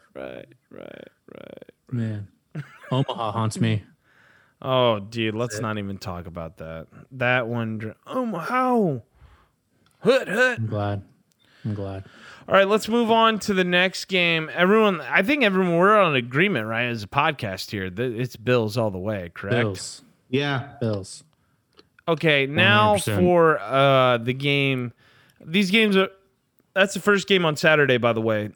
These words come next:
Speaker 1: Indianapolis at Bills. Now for another lame, I don't wanna even watch this game, but I'm going to because it's the playoffs. Game is Rams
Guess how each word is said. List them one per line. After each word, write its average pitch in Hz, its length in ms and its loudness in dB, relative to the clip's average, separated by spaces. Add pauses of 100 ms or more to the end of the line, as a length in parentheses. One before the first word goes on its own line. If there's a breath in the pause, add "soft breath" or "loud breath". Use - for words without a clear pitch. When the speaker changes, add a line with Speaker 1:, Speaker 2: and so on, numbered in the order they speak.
Speaker 1:
Indianapolis 151 640 0
at 131 260 2
Bills. 165 480 4
Now 170 360 2
for 151 240 2
another 139 360 2
lame, 143 480 0
I 135 200 2
don't 123 200 0
wanna 117 200 -2
even 113 340 -4
watch 143 300 0
this 143 160 -6
game, 135 280 -2
but 117 100 0
I'm 113 160 -6
going 143 320 0
to 139 160 -6
because 120 340 -8
it's 104 120 -16
the 117 80 -12
playoffs. 147 580 0 (960 loud breath)
Game 143 460 0
is 127 440 -2
Rams 147 520 0